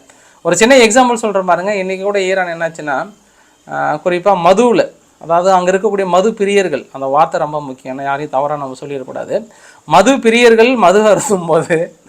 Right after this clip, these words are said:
அதுல யாரோ பாய்சன் கலந்துருக்காங்களாம். இன்னைக்கு இருபத்தெட்டு பேர் பக்கம் இறந்து போயிட்டாங்க ஈரான்ல, நூறு பேர் பக்கம் காயம் அடைஞ்சிட்டாங்க. உடனே ஊடகங்கள்லாம் வந்து, "ஆஹா, மொசாத் வேலையா இருக்குமா?" அப்படின்ற மாதிரி நினைச்சாங்க. நான் அப்புறம் சொல்லலான்னு நினைச்சேன் ஃபோன் பண்ணி கூட,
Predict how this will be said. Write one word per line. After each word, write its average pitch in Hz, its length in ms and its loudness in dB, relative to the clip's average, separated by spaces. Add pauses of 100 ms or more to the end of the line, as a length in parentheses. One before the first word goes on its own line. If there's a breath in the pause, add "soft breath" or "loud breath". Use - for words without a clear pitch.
(380 soft breath)
அதுல 151 120 0
யாரோ 220 140 6
பாய்சன் 262 680 2
கலந்துருக்காங்களாம். 170 680 0
இன்னைக்கு 220 200 -4
இருபத்தெட்டு 190 520 0
பேர் 185 200 -6
பக்கம் 180 280 -6
இறந்து 156 240 -8
போயிட்டாங்க 139 340 -6
ஈரான்ல, 160 480 -2 (580 soft breath)
நூறு 214 280 2
பேர் 196 200 2
பக்கம் 185 320 -2
காயம் 160 380 0
அடைஞ்சிட்டாங்க. 135 500 -4
உடனே 196 460 4 (580 soft breath)
ஊடகங்கள்லாம் 190 720 2
வந்து, 190 200 -2
"ஆஹா, 175 580 6 (120)
மொசாத் 175 320 -2
வேலையா 160 300 -2
இருக்குமா?" 147 540 -8
அப்படின்ற 143 320 -12
மாதிரி 143 320 -8
நினைச்சாங்க. 135 360 -8
நான் 165 240 -2
அப்புறம் 156 420 -4 (500 soft breath)
சொல்லலான்னு 202 460 6
நினைச்சேன் 220 320 -2 (240)
ஃபோன் 190 200 0
பண்ணி 170 200 -4
கூட, 160 240 -2